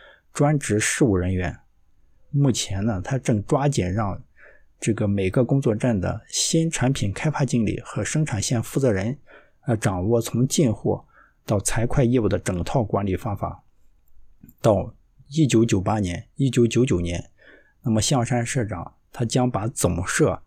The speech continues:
啊，现有的七八十个人精简到几个人。那么他精简的效果如何呢？啊，这个兴亚电工呢，在固定电阻器市场中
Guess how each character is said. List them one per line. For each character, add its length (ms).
啊， 160
现 200
有 120
的 120
七 240
八 240
十 160
个 140
人 240
精 180
简 160
到 140
几 220
个 180
人。 220
那 100
么 60
他 100
精 220
简 120
的 80
效 280
果 180
如 160
何 220
呢？ 80
啊， 120
这 160
个 240
兴 200
亚 120
电 220
工 140
呢， 180
在 160
固 260
定 240
电 240
阻 140
器 260
市 180
场 220
中 220